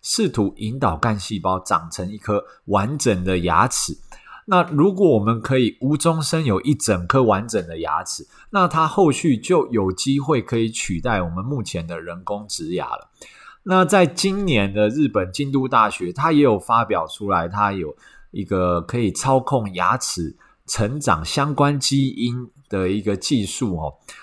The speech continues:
那目前呢，它这个基因的技术呢，已经用在老鼠身上，可以成功的长出牙齿了。后续如果说可以用在其他的哺乳类的动物身上哦，也可以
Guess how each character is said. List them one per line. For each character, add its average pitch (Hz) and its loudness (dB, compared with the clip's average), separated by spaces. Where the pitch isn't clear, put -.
那 170 2
目 185 2
前 110 2
呢， 110 2
它 135 0
这 143 -6
个 92 0
基 131 -2
因 127 -2
的 110 0
技 117 -2
术 104 -6
呢， 85 -6
已 87 -14
经 123 -10
用 135 -2
在 110 0
老 90 0
鼠 90 -4
身 120 -6
上， 120 -2
可 180 0
以 160 4
成 113 -2
功 175 2
的 147 4
长 87 0
出 147 -2
牙 117 2
齿 - -6
了。 67 -12
后 196 6
续 135 2
如 107 2
果 107 2
说 107 0
可 127 -4
以 98 2
用 110 4
在 107 2
其 - -4
他 113 0
的 95 2
哺 98 0
乳 127 4
类 92 2
的 82 -10
动 120 2
物 110 4
身 107 0
上 90 0
哦， 85 -8
也 95 0
可 123 -2
以 131 0